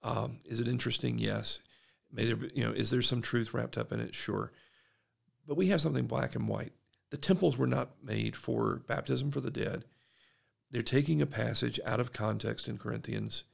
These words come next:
um, and they're building a whole theology around it. The, the whole point of Hebrews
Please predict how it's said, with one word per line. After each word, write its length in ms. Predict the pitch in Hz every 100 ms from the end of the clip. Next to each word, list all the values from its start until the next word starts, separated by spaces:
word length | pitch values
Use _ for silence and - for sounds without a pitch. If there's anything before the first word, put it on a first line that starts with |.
| _ _ _ _ _ _ _
um, 420 | 117 110 113 120 - _ _ _
and 120 | 113
they're 100 | 117
building 300 | 113 123 127
a 40 | 120
whole 180 | 107 113
theology 600 | 113 110 107 110 110 113
around 320 | 110 107 110
it. 160 | 117 - _ _ _ _ _ _ _ _ _ _ _ _ _ _ _ _ _ _ _ _ _ _ _ _ _ _
The, 520 | 143 120 120 123 85 - _ _ _ _ 147
the 140 | 117
whole 260 | 110 156 143
point 640 | 143 - 139 120 113 - -
of 180 | 117 107
Hebrews 580 | - 113 120 110 104